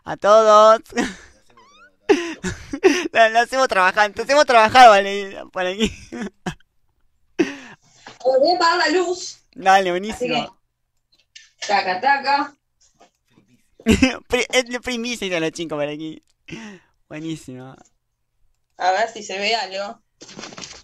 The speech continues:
Speaker 2: Voy para allá. Bueno, ahí está activado el, voy a
Speaker 1: Claro.
Speaker 2: sacar el tubo, porque si no, a ver.
Speaker 1: Buenísimo.
Speaker 2: A ver.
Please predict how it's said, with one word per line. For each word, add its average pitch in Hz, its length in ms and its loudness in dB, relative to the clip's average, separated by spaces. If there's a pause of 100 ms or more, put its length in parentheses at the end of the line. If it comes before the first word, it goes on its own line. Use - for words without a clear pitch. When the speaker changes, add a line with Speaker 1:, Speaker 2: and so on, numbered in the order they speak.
(140)
Speaker 2:
Voy 190 80 -10
para 175 160 -8
allá. 196 460 -6 (1400)
Bueno, 208 200 -2
ahí 254 80 -2
está 339 120 -4
activado 320 720 0
el, 196 680 -6
voy 175 60 -20
a - 20 -20
Speaker 1:
Claro. 247 200 -4
Speaker 2:
sacar 214 160 -4
el 202 80 -8
tubo, 175 280 -4
porque - 180 -16
si - 120 -20
no, 208 80 -12 (960)
a 190 100 -14 (100)
ver. - 140 -12 (1800)
Speaker 1:
Buenísimo. 190 640 -8
Speaker 2:
A 233 120 -4
ver. 262 80 -14